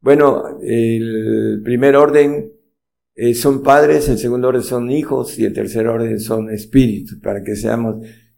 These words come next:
ah, de manera simple, podamos, ah, entender esa cúpula divina. Y el Señor, por, ah, haber venido a hacer este,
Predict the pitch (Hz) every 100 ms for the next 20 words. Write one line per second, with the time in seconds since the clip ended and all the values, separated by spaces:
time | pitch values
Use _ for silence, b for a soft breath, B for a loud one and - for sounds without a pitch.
0 | _ - 101 104 107 107 117 123 123 -
1 | 131 120 120 110 - 107 113 117 - -
2 | - _ _ _ _ _ 104 101 98 95
3 | 92 92 92 98 107 _ _ _ - 131
4 | 131 127 143 147 143 143 147 - 135 113
5 | 110 101 - 113 131 170 151 101 87 -
6 | _ _ _ _ _ 135 156 156 - -
7 | _ _ _ _ _ _ 127 127 139 139
8 | 147 160 - - - _ - 120 113 107
9 | 107 104 101 101 110 131 147 143 143 143
10 | 131 127 120 - _ _ _ _ _ 104
11 | 104 127 127 123 - 113 107 101 95 90
12 | -